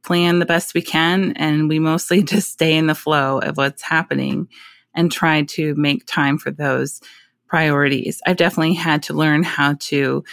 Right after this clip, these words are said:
have a boundary around my space and know that I can set my kids up with things they can do. We say,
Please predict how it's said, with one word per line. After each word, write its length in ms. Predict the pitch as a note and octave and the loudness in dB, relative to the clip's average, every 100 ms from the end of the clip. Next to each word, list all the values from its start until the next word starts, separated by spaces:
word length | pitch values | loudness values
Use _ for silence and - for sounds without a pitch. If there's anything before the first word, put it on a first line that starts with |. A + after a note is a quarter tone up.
| - - | -20 -8
have 160 | - E3 | -2 0
a 80 | E3 | 0
boundary 520 | F3 D#3+ E3+ F3+ E3 | 2 4 2 2 2
around 300 | D#3+ D#3 D#3 | 2 2 2
my 140 | D3+ | 2
space 480 | D#3 - E3+ F3+ - | 0 2 2 2 2
and 120 | E3 | 2
know 180 | D#3 D#3 | 2 2
that 220 | D#3+ C#3+ | 2 0
I 120 | D3 | 0
can 220 | D3 D3 D3 | -2 -2 -2
set 300 | - D3+ D3+ | 0 0 0
my 160 | D3 | -2
kids 360 | D3 D#3+ C#3+ - | -2 -2 -2 0
up 240 | D3 - _ - - - | -2 -4 _ -20 -20 -2
with 180 | F3+ F3+ | 0 2
things 300 | F3 F3+ - | 2 2 4
they 120 | D#3+ | 2
can 200 | D#3+ D#3 | 2 0
do. 340 | E3 G#3 A3+ | 2 4 4
We 120 | G3 F#3 | 2 0
say, 540 | - D#3 D3+ D3 D3 | 2 2 2 2 0